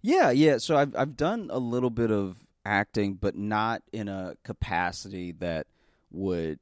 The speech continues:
take me away from the show right now and, and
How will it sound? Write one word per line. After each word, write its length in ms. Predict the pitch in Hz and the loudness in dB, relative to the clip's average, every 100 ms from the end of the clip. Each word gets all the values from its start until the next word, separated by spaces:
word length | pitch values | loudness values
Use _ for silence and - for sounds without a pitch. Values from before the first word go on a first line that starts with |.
| - | -10
take 240 | - 95 | -6 -4
me 140 | 95 95 | -2 -2
away 260 | 92 90 | 0 -2
from 360 | 90 98 90 76 | -2 -4 -4 -4
the 100 | 87 | -6
show 260 | - 95 | -2 0
right 260 | 104 113 117 | 2 2 0
now 380 | 135 143 151 - | 0 -2 -4 -4
and, 320 | 101 95 95 - - | -4 -4 -4 -6 -6
and 400 | 95 92 82 | -6 -6 -10